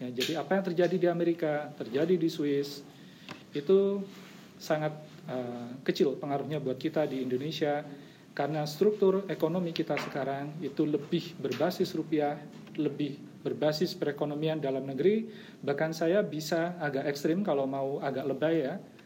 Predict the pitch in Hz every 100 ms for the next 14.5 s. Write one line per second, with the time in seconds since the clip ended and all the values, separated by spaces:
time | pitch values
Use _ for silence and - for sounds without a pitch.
0 | - - 156 147 165 151 214 175 156 151
1 | 160 185 226 214 170 143 190 185 151 147
2 | 147 139 143 117 - - - - - -
3 | - - - - 156 175 170 - 190 185
4 | 220 208 151 135 147 151 170 208 160 -
5 | 151 139 131 - - - - - - 131
6 | 175 185 139 127 131 143 135 131 123 117
7 | 113 - - - - - - - - -
8 | 147 175 175 151 170 180 165 135 135 151
9 | 160 160 165 165 160 156 160 160 160 156
10 | 165 165 160 143 139 147 165 160 175 156
11 | 143 151 147 165 160 170 165 170 170 165
12 | 147 185 - - - - - 151 156 156
13 | 156 147 139 139 170 180 170 175 151 -
14 | 160 160 165 165